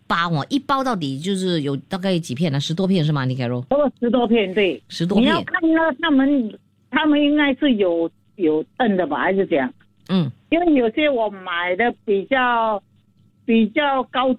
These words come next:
Speaker 2: 级那种哦，就会比较薄，面包比较薄，多，就比较多片。
Speaker 1: 哦。
Speaker 2: 啊，如果你说你去那种，呃，巴萨人家卖那个面包的，就会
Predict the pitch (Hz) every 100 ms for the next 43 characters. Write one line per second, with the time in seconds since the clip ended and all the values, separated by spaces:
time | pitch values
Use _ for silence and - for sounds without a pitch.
0 | - 214 247 254 226 180 180 190 196 269
1 | 254 233 226 240 220 196 175 - 226 208
2 | _ 208 160 175 196 233 240 247 240 220
3 | 226 214 190 - 156 185 - 240 247 -
4 | 254 247 190 185 180 190 190 - 139 _
5 | - 143 170 208 214 196 147 92 _ _
6 | _ _ - _ - 254 330 311 247 220
7 | 208 294 254 214 - 285 277 262 226 185
8 | 185 180 - _ _ 190 190 185 185 185
9 | - 254 247 240 233 220 254 240 233 233
10 | 220 233 220 226 220 214 214 208 185 240
11 | 220 196 - 233